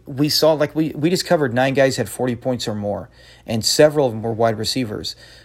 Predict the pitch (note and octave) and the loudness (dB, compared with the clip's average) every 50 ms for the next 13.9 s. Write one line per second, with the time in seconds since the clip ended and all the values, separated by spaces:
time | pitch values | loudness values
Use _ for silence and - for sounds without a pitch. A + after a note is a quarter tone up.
0 | - _ - - C3 B2 - - B2+ A#2 - - - C#3 E3+ E3+ - E3 C#3 A2+ | -20 _ -4 -4 -4 -4 -2 -4 -4 -4 -2 0 2 2 2 4 2 -2 0 2
1 | C#3+ D3+ C#3+ A#2 G2 - - - - - A2 A2+ A2+ A#2 A#2+ B2 A2+ - - B2+ | 2 2 2 2 0 -4 -10 -18 -16 -12 -6 0 2 2 2 2 0 -4 -8 -8
2 | - G#2+ A2 G2 A2 A2+ - G#2 G2 G2 F#2 B2+ C3 - B2 A2 - B2+ G#2+ G#2+ | -6 -6 -2 -2 -2 -2 -2 -4 -6 0 0 0 0 0 -4 -6 -6 -8 -6 -6
3 | A2+ - - C3+ D#3+ E3 D#3+ C3+ A2 A#2+ A#2 G#2+ - - A2+ G#2+ G#2 G2 D#2+ - | -10 -10 -8 -6 -4 -4 -2 -2 -2 -4 -4 -4 -4 -6 -4 -4 -4 -6 -8 -12
4 | - _ - - - _ _ - A2+ G#2+ G2 - - - C3 B2 A#2+ A#2 A2+ A2+ | -18 _ -20 -20 -20 _ _ -4 -4 -4 -4 -4 -4 -2 -2 0 0 -2 -2 -2
5 | A2+ A2+ A2+ A2 A2+ A#2 A2 G2 G#2+ - - C3 B2 A#2+ A#2 - - - A#2 A2+ | -4 -4 -4 -6 -6 -6 -6 -6 -8 -6 -4 -4 -2 -2 -2 -6 -4 -6 -4 -6
6 | - - - A#2+ A#2 A2 A2 A2 G#2 - - G#2+ G#2 G2+ G#2 A#2+ B2 A#2 A2+ G#2+ | -6 -8 -6 -6 -4 -4 -4 -6 -6 -8 -10 -10 -10 -8 -6 -6 -4 -4 -4 -6
7 | G2+ - - - - - - _ - - A2+ A#2 A2 - A#2+ A2 G#2 A#2 A2+ G#2+ | -8 -14 -20 -20 -20 -20 -20 _ -10 -6 -6 -4 -4 -2 -4 -2 -2 -2 -2 -2
8 | G#2+ G#2+ - - - - _ _ _ - D3+ E3 D#3+ E3+ E3 - - D3+ - D#3+ | -4 -8 -12 -18 -20 -20 _ _ _ 4 6 6 8 6 4 2 -2 -2 0 0
9 | D#3 D#3 - - - _ _ - _ _ - - - - C3+ C#3 C3 - B2 B2+ | 0 0 0 -4 -14 _ _ -20 _ _ -20 -16 -4 -2 -2 0 2 2 2 2
10 | B2+ B2 - A#2+ A2 B2 A#2+ B2 A2+ G#2+ G#2+ - - - A#2 A2+ A#2+ B2+ B2 B2+ | 2 0 -2 -4 -4 -2 -2 -2 -2 -4 -4 -6 0 2 4 4 4 4 0 0
11 | A#2+ B2 A#2+ A#2+ A#2+ - C3 C3 B2+ - - - - _ _ _ _ _ _ _ | 0 0 0 0 -2 -6 -6 -8 -8 -12 -16 -20 -20 _ _ _ _ _ _ _
12 | - - G2+ G2 G2 G2+ G2+ G2 F#2+ F#2+ - - A2+ A#2 A#2+ A2+ - - A#2+ A#2 | -6 -4 -4 -2 -2 -4 -4 -6 -8 -12 -6 -4 -2 -2 -2 -2 -2 0 0 0
13 | A#2 A2+ - B2 A#2+ B2 B2 B2 A#2 A2 - A#2+ A#2+ A#2 A2+ G#2 A2+ A#2+ | 0 0 0 2 4 4 4 2 0 -2 -6 0 0 0 0 0 -6 -10